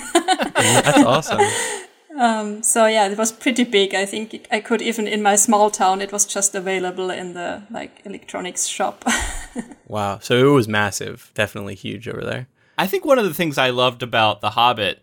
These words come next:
Speaker 3: uh, that they did was also the music. So that, that, that is a, a sort of pattern for them. 'Cause I,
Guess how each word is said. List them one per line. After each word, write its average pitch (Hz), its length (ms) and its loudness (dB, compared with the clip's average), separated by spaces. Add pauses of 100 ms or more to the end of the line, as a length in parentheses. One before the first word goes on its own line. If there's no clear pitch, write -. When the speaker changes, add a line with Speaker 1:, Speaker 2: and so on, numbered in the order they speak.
(140)
Speaker 3:
uh, 95 280 -6
that 95 180 -12
they 98 160 -6
did 98 240 -8
was 104 140 -10
also 107 240 -2
the 101 80 -10
music. 98 500 -8
So 107 240 -4
that, 101 220 -4
that, 101 180 -4
that 104 220 -2
is 107 120 -8
a, 98 280 -6
a - 180 -10
sort 113 160 -8
of 92 80 -14
pattern 98 420 -4
for 95 120 -14
them. 92 200 -10
'Cause 113 140 -16
I, 104 320 -2